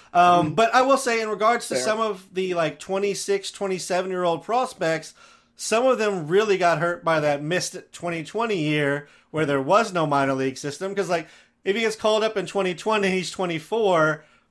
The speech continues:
Speaker 1: he's fine. It's two years later now. He's twenty-six. It seems weird.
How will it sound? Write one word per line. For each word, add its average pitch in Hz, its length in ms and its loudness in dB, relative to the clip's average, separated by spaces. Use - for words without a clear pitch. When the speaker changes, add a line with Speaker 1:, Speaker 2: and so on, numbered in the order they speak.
Speaker 1:
he's 165 240 -8
fine. 117 540 4
It's 160 240 -6
two 214 180 -4
years 170 240 0
later 220 260 2
now. 160 300 4
He's 151 160 -2
twenty-six. 175 580 0
It 156 140 -6
seems 151 260 -4
weird. 113 400 -2